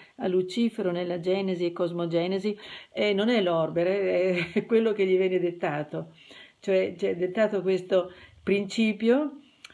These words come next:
questo principio che l-, l-, la creazione materiale è dovuta alla, alla caduta, caduta dalla quale anche nella Divina Scrittura viene dato tantissima importanza, e proprio all'inizio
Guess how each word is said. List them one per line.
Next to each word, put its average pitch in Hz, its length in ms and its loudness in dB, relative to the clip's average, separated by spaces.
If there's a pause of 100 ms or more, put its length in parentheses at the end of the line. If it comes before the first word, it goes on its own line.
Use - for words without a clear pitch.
(580)
questo 220 320 0
principio 240 800 0
che 185 340 0
l-, 175 440 -4
l-, - 320 -6
la 170 100 -6
creazione 180 460 -2
materiale 247 760 0 (640)
è 175 160 0
dovuta 247 540 2
alla, 175 240 0
alla 202 280 -2
caduta, 185 720 -6
caduta 202 480 -4
dalla 160 300 0
quale 175 380 -2
anche 165 240 -6
nella 156 180 -8
Divina 156 360 -6
Scrittura 170 560 -4
viene 156 220 -6
dato 143 320 -8
tantissima 147 520 -10
importanza, 143 760 -10
e 165 200 -8
proprio 151 300 -8
all'inizio 160 600 -4